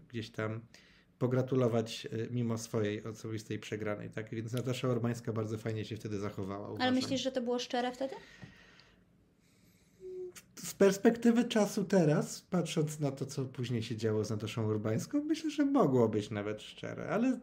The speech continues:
Speaker 1: ja osobiście nic do niej nie mam, bardzo ją lubię, zresztą bardzo jej kibicowałem w dwa tysiące siódmym roku. Więc, y, no, jeżeli chodzi o tę preselekcję, y, wiele jest emocji i akurat tutaj nie jest potrzebna, e, agencja statystów, zdecydowanie nie,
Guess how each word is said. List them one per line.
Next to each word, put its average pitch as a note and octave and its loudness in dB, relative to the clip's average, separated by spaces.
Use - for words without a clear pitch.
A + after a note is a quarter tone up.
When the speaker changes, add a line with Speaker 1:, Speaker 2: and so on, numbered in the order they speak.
Speaker 1:
ja C4 2
osobiście A#3+ 2
nic A3+ 2
do G#3+ 4
niej F#3 8
nie F3+ 8
mam, F#3 6
bardzo D#3 4
ją D3 8
lubię, D3+ 6
zresztą C#3 4
bardzo A#2+ 2
jej A#2+ 4
kibicowałem A#2 0
w D3 4
dwa B2+ 0
tysiące D3 0
siódmym A2+ 0
roku. G#2 -6
Więc, C3 2
y, C#3 0
no, D#3+ 4
jeżeli E3+ 6
chodzi F3+ 4
o E3+ 6
tę F3 0
preselekcję, D#3+ 2
y, C3 4
wiele C#3+ 6
jest C#3 2
emocji C3+ 2
i F3 4
akurat D#3+ 2
tutaj F#3 4
nie C#3+ 6
jest A2 2
potrzebna, G#2 -4
e, A2+ -6
agencja A2 -6
statystów, - -10
zdecydowanie B2 4
nie, G#2+ -2